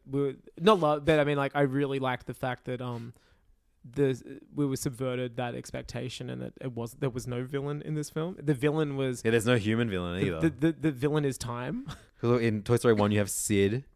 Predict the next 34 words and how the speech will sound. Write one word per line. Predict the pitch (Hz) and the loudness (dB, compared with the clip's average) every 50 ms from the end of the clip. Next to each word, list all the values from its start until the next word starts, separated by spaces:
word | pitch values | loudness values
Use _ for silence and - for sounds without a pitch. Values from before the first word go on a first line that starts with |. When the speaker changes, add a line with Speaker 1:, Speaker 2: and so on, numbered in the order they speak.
| _ _ _ | _ _ _
Speaker 2:
He's, | - - 98 92 | -2 -2 0 2
I | 101 | 2
Speaker 1:
Sid's | |
Speaker 2:
guess | |
he's | - 170 135 | 2 2 2
Speaker 1:
the | 165 | 0
Speaker 2:
the | 139 147 143 | 0 0 0
Speaker 1:
villain. | 139 139 139 | 2 0 0
Speaker 2:
villain. | - 98 107 - | 0 -2 -4 -8
Speaker 1:
Sid | - - 165 156 147 | -4 -2 0 0 2
and | 143 135 | 0 0
his | 143 135 120 | -2 -4 -4
dog. | - 135 127 123 139 151 | -4 -4 -4 -4 -6 -2
Speaker 2:
Toy | - 113 107 | 2 2 4
Story | - 117 107 | 4 4 2
three, | - 107 104 98 | 4 2 2 2
you | 92 | 2
have | 95 92 92 - - 95 - _ - | 0 0 -2 -6 -10 -16 -12 _ -4
Al | 98 101 101 101 98 98 104 104 101 | -2 0 0 0 0 -2 -2 -2 -4
is | 101 87 90 | -6 -6 -6
the | 87 | -4
human | 95 92 90 90 90 | -4 -2 -2 -2 -2
villain, | 85 90 87 87 87 87 90 90 | -2 -2 -2 -2 -2 -4 -6 -6
and | - 87 85 | -6 -4 -2
Speaker 1:
Yeah, | 143 131 123 | -2 -2 -2
Speaker 2:
Stinky | - - - 156 | -2 0 0 2
Speaker 1:
and | 156 143 | 2 2
Speaker 2:
Pete | 127 95 92 92 | 2 2 2 2
is | 87 90 | 2 0
the, | 85 - | -2 -2
Speaker 1:
Prospector. | 87 87 85 - - - | -2 0 0 0 -2 -2
Speaker 2:
yeah, | 90 85 82 80 | -4 -4 -4 -4
Speaker 1:
Yeah. | 139 - - | -4 -4 -2
Speaker 2:
yeah. | 87 82 | -2 -4